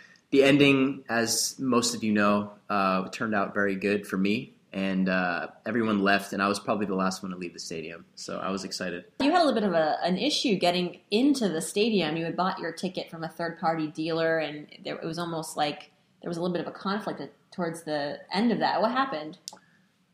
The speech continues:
Speaker 1: So there's a lot of third-party, uh, companies that were, uh, undersupplying their tickets, so they would claim that they have tickets, but,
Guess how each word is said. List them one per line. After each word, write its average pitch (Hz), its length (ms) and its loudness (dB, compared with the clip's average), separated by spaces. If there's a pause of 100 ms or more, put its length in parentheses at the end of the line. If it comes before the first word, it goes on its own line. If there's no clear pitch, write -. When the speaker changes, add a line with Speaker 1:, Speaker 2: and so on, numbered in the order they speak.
(140)
Speaker 1:
So - 220 4
there's 135 180 8
a 147 60 4
lot 160 160 10
of 165 80 6
third-party, 117 1200 2
uh, 95 220 2
companies 107 500 -2
that 98 140 0
were, 95 520 0
uh, 92 280 -4
undersupplying 101 760 -2
their 92 120 -4
tickets, 113 440 -4
so - 80 -4
they 98 120 -2
would 92 160 -6
claim 98 400 -4
that 92 120 -6
they 92 100 -6
have 92 260 -6
tickets, 98 560 -6
but, 87 440 -6